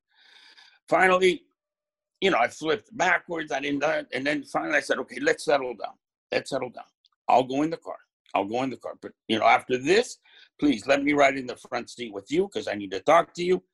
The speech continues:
I said, "Oh my God, here we are taking you. Next thing you're gonna ask me to drive the car."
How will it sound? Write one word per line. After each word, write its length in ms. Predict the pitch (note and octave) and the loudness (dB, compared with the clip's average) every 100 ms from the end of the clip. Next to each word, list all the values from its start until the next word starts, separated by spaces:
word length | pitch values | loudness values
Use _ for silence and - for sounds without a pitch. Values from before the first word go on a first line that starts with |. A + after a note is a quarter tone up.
| - | -14
I 80 | F3 | -12
said, 140 | F3+ E3 _ _ _ _ _ _ - | -12 -16 _ _ _ _ _ _ -8
"Oh 100 | F#3 | -6
my 140 | F3+ | -4
God, 220 | F3+ G3 D#3 | 0 0 0
here 200 | G#3 B3+ | -2 -2
we 160 | G#3 | 0
are 120 | G#3 | -2
taking 440 | F#3+ F#3+ G3+ G#3 F#3 | 0 -4 -4 -6 -4
you. 300 | E3+ F#3 A3 _ _ | 0 0 -2 _ _
Next 260 | - F#3 - | -6 -6 -6
thing 160 | F#3+ | -6
you're 120 | F3+ E3 | -4 -4
gonna 200 | E3+ D#3+ | -2 0
ask 220 | E3 - | 0 -2
me 120 | F3 | -6
to 100 | C#3+ | -4
drive 260 | C#3 D#3 C#3+ | 0 0 0
the 100 | C#3 | -4
car." 300 | D3 A#2+ | 0 0